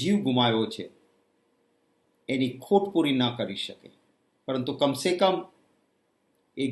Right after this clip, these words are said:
કમાનાર વ્યક્તિગત જતી રહી હોય, ત્યારે એ પરિવારને એક સારો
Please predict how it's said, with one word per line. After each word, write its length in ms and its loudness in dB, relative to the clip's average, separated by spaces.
કમાનાર 520 6
વ્યક્તિગત 720 0
જતી 280 0
રહી 200 2
હોય, 160 0
ત્યારે 260 -2
એ 80 -2
પરિવારને 580 2
એક 200 -2
સારો 400 0